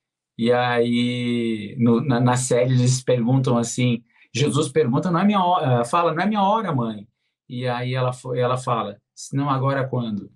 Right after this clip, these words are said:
E aí eu senti, gente,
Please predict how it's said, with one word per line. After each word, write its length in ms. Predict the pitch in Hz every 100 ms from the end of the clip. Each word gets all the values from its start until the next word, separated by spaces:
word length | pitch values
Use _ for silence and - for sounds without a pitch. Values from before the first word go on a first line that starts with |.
| _ _ _ _ _ _ _ _ _ _ _ _ _ _ _ _ _ _ _ _ _
E 120 | 113
aí 220 | 127 127 135
eu 120 | 160
senti, 540 | 131 156 131 - 170
gente, 560 | 160 120 113 107 - -